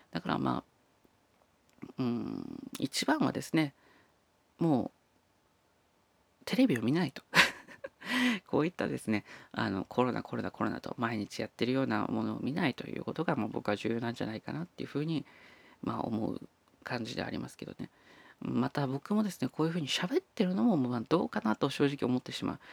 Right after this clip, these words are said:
まあ、今喋ってる段階でコロナについて喋るのはどうなのかなっていうふうに、まあ、僕も思うんですけど、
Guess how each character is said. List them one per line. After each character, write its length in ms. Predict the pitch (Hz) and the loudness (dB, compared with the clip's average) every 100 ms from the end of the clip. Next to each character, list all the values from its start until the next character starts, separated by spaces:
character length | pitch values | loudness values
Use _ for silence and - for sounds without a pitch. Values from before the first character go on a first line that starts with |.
| - | -12
ま 120 | - - | -4 0
あ、 20 | |
今 180 | 147 143 | 2 2
喋 240 | - 139 | 2 -2
っ 20 | |
て 180 | 151 - | -2 -4
る 80 | 131 | 0
段 180 | 127 127 | 0 0
階 180 | - 131 | -2 -2
で 80 | |
コ 200 | 131 - | -2 -2
ロ 100 | 90 | -2
ナ 100 | 143 | 0
に 140 | 139 127 | 0 0
つ 120 | - | 0
い 20 | |
て 80 | 131 | -4
喋 240 | - 135 | -2 -2
る 60 | 170 | 0
の 60 | 196 | -2
は 40 | |
ど 140 | - | 0
う 40 | 165 | 0
な 80 | 214 | 0
の 100 | 196 | 0
か 80 | |
な 100 | - | 0
っ 60 | 240 - _ | 0 -2 _
て 60 | 175 | -4
い 40 | |
う 20 | |
ふ 40 | 175 | -2
う 40 | |
に、 60 | 165 | 2
ま 120 | 127 | 2
あ、 60 | |
僕 220 | 127 - 139 | 2 -2 0
も 140 | 147 | 2
思 200 | 147 180 | 2 2
う 20 | |
ん 40 | 170 | 0
で 80 | 139 | -2
す 120 | - | -2
け 80 | 156 | 2
ど、 200 | 165 | 2